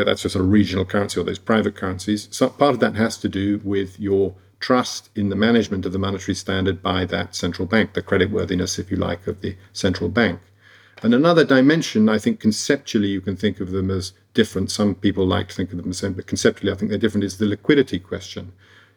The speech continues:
Creditworthiness is about this bilateral relationship between you and the central bank. And then there's also this question of how many other people in the network will accept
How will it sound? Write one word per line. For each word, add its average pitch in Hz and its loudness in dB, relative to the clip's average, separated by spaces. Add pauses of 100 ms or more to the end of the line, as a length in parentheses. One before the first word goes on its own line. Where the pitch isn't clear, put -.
(100)
Creditworthiness 123 4
is 101 -6
about 104 -2
this 104 -4
bilateral 110 0
relationship 107 0
between 101 -6
you 104 2
and 92 -4
the 92 -6
central 92 -6 (220)
bank. 120 2 (640)
And 95 -2
then 101 4
there's 98 0 (120)
also 110 2
this 98 -2
question 101 -2
of 98 -4 (160)
how 107 0
many 98 -2
other 135 4
people 90 -2 (140)
in 98 -4
the 95 -2
network 95 -6
will 92 0
accept - -4